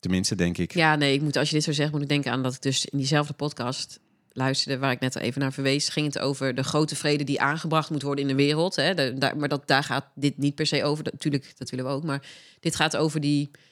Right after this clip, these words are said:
Speaker 2: ja, soort die kleine vrede die je in jezelf hebt, die er altijd is. En die is in iedereen. Alleen kun je daar contact mee maken, zeg maar.
Speaker 1: Ja.
Speaker 2: Ja.
Speaker 1: En, en, en stel dat je dit nu luistert, stel dat je, eh, in jezelf wel bemerkt. Ik denk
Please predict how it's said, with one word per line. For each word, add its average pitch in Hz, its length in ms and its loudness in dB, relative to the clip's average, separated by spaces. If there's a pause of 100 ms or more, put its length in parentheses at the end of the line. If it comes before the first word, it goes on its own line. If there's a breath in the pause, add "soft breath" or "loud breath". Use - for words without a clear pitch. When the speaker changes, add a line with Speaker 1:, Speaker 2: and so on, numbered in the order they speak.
(280 soft breath)
Speaker 2:
ja, 156 120 2
soort 156 220 2
die 151 120 2
kleine 165 400 4
vrede 147 460 4
die 151 160 4
je 147 80 6
in 160 220 6
jezelf 143 540 4
hebt, 135 180 2
die 147 100 0
er 151 100 4
altijd 160 320 4
is. 175 220 2
En 156 80 6
die 156 140 6
is 190 220 4
in 160 140 4
iedereen. 147 520 4
Alleen 147 580 4
kun 156 120 0
je 143 80 4
daar 139 340 2 (200)
contact 147 540 -2
mee 113 200 -4
maken, 127 400 -4
zeg 139 180 -10
maar. - 240 -12 (260)
Speaker 1:
Ja. 101 140 0
Speaker 2:
Ja. - 180 -4 (480 soft breath)
Speaker 1:
En, 110 220 4
en, 107 320 2
en 101 320 0
stel 110 300 4
dat 107 120 0
je - 60 0
dit 95 160 4
nu 98 140 4
luistert, 104 500 6
stel 92 240 2
dat 90 180 -2
je, 87 360 2 (220)
eh, 82 400 -4 (300)
in 117 180 6
jezelf 95 480 6
wel 90 260 6
bemerkt. 98 540 4
Ik 95 100 -4
denk 113 400 4